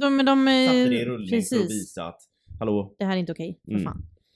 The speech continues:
Speaker 2: Och faktum är att en militär som hette Leonard Matlovich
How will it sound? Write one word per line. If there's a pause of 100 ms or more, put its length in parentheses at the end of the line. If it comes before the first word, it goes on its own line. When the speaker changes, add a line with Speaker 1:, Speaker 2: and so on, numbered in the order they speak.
(520)
Speaker 2:
Och
faktum
är
att
en
militär
som
hette
Leonard
Matlovich